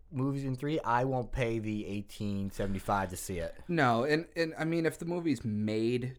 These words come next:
Speaker 2: to be in three D, like, if they're gonna do cool shit, like, I remember Coraline, if you watch it now,
Speaker 1: Yeah.
Speaker 2: there's a lot of little things where you're like, "That's kind of a weird shot."
Speaker 1: I, I
Speaker 2: And the
Speaker 1: did
Speaker 2: reason is 'cause it was for three D.
Speaker 1: Yeah.
Speaker 2: But,
Speaker 1: I did see,
Speaker 2: yeah.
Speaker 1: um,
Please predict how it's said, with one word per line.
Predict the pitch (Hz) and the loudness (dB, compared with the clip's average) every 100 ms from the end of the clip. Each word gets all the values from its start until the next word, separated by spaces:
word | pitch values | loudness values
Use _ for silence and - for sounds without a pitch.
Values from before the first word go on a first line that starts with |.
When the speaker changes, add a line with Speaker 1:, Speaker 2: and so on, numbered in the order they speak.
| - | -4
Speaker 2:
to | 120 | -4
be | 101 101 98 | -2 -6 -4
in | 107 113 | -4 -4
three | 110 104 98 | -4 -6 -2
D, | 95 104 | -2 -2
like, | 101 | -4
if | 110 | -6
they're | 117 | -4
gonna | 120 113 | 0 0
do | 104 | -2
cool | 95 - 120 104 | -6 -6 -4 -2
shit, | - 135 110 | -2 -2 -2
like, | 123 | 2
I | |
remember | 135 143 120 | 4 4 0
Coraline, | - 190 180 107 | 0 2 2 0
if | 98 | -2
you | 117 | 0
watch | 120 113 107 | 2 2 -2
it | - | -4
now, | 90 101 123 143 | -4 0 2 4
Speaker 1:
Yeah. | 143 | 4
Speaker 2:
there's | 123 | 4
a | 120 | 2
lot | 131 139 | 0 0
of | 127 120 | 0 2
little | 123 107 | 0 -2
things | - 190 185 104 113 | -2 0 0 0 0
where | 107 | 0
you're | 104 | 2
like, | 98 95 - - | 0 -4 -10 -10
"That's | - - | -4 2
kind | 147 | 4
of | |
a | 113 | 4
weird | 101 101 87 | 0 -2 0
shot." | 113 | 4
Speaker 1:
I, | 151 | 6
I | 156 147 | 8 8
Speaker 2:
And | |
the | 147 | 8
Speaker 1:
did | 165 | 8
Speaker 2:
reason | 131 127 | 8 4
is | 120 | 4
'cause | 131 | -2
it | 123 | -2
was | 110 | -4
for | 113 | -4
three | 101 101 95 | -4 -2 2
D. | 156 180 | 2 6
Speaker 1:
Yeah. | 196 104 101 104 - - - - - - - - - | 6 6 2 -2 -8 -20 -20 -20 -20 -20 -20 -20 0
Speaker 2:
But, | 131 | 4
Speaker 1:
I | 135 | 4
did | 143 151 147 | 4 0 0
see, | 156 147 | 0 4
Speaker 2:
yeah. | 147 131 120 | 6 6 6
Speaker 1:
um, | 104 95 | 4 -2